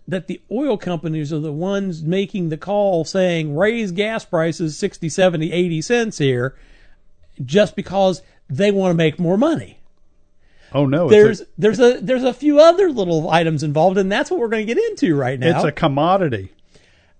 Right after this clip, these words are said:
Speaker 1: Oil is a commodity. It's traded on an open market. Futures are bought and sold for oil. And it's,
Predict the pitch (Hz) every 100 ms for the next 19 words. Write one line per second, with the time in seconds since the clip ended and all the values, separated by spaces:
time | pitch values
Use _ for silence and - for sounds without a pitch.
0 | - 139 135 131 127 165 - 190 185 170
1 | 113 101 101 - - 151 139 135 143 143
2 | 147 143 135 151 170 226 - - 127 -
3 | - - 254 240 - 143 117 - 139 139
4 | 127 - 120 - 127 98 104 - - -
5 | - 170 139 - 214 214 156 101 78 -
6 | _ _ - 170 175 170 - - - 175
7 | -